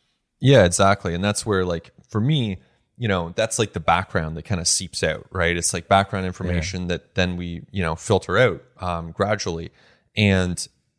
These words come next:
Speaker 1: that is more valuable to me than, like, the details on Chad Green's option. Really. I, I think that,
Speaker 2: One hundred percent.
Speaker 1: and that, and it reinforces, like, what you're saying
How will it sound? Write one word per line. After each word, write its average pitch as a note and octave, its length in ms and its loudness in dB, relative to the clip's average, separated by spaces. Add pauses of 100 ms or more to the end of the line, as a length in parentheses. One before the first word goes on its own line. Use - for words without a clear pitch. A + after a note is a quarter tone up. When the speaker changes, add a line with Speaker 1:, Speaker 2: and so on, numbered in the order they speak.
Speaker 1:
that B2+ 540 2
is F#2+ 240 -2
more G#2 300 4
valuable F2 500 -2
to - 160 -10
me F2+ 560 -4
than, F#2+ 300 2
like, E2 320 -8 (300)
the F#2+ 120 2
details F#2 440 -2
on E2+ 120 -6
Chad E2 280 -2
Green's E2+ 240 -10
option. - 320 -14 (200)
Really. F#2 300 -4 (160)
I, G#2 80 -2
I F#2+ 40 -2
think - 60 -6
that, G2+ 40 4
Speaker 2:
One F#2+ 100 2
hundred F#2+ 260 0
percent. E2+ 420 -6
Speaker 1:
and B2 180 2
that, A#2 220 -4 (260)
and A#2+ 140 -2
it A#2 40 -2
reinforces, A#2+ 800 -8
like, F2+ 160 -6
what F#2+ 120 0
you're E2+ 100 -8
saying F2+ 480 -2